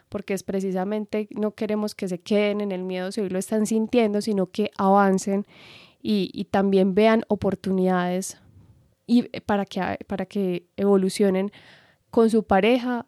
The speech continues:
y a nivel personal también. Entonces, no sé si tú quieres mencionar o complementar algo de lo que acabo de decir.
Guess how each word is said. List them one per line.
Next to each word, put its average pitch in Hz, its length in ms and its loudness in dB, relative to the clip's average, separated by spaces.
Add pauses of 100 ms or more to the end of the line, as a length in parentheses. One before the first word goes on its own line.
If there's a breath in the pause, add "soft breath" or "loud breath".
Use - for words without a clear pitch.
y 202 120 0
a 196 40 2
nivel 185 400 0
personal 190 540 -2
también. 185 420 -4
Entonces, 185 560 -6
no 202 160 2
sé 202 320 2
si 208 140 -4
tú - 180 -10
quieres 196 320 -2
mencionar 180 640 -2
o 208 60 0
complementar 180 720 -4
algo 180 260 -2
de 190 80 2
lo 180 140 -4
que - 100 -10
acabo 170 300 -4
de 175 180 0
decir. - 400 -8